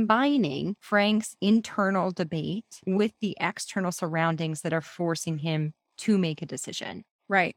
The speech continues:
Speaker 1: So it's really cool. So that decision, then that crisis decision is, does he let the snake eat him or face the snake?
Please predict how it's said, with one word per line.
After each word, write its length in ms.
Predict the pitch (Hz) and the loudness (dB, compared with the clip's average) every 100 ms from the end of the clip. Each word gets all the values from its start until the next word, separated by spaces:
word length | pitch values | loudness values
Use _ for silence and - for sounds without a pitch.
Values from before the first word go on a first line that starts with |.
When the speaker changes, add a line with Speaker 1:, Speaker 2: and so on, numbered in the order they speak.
| - | -6
Speaker 1:
So 200 | - 214 | 0 2
it's 140 | 202 | 2
really 140 | 208 180 | 0 -2
cool. 260 | - 151 | -2 -4
So 180 | 190 220 | 0 2
that 240 | 190 220 214 | 6 6 4
decision, 760 | 220 330 330 202 156 156 180 | 0 2 2 2 2 0 0
then 180 | 170 170 | 2 2
that 140 | 170 | 2
crisis 320 | - 175 - - | 0 -4 -4 -8
decision 600 | 170 175 175 151 147 156 _ - | -6 -4 -2 -2 -4 -8 _ 0
is, 360 | 214 202 185 - 175 | 4 4 2 -4 2
does 320 | 180 190 - | 4 4 2
he 520 | 214 190 185 180 185 - | 0 0 0 -2 -4 -2
let 180 | 160 | -4
the 80 | 175 | -2
snake 240 | - 170 156 | -4 -4 -2
eat 180 | 180 170 | -4 -2
him 240 | 160 160 160 | 0 0 -2
or 100 | 151 | -4
face 260 | 160 156 | -4 -6
the 80 | - | -8
snake? 380 | - 165 151 | -6 -2 -2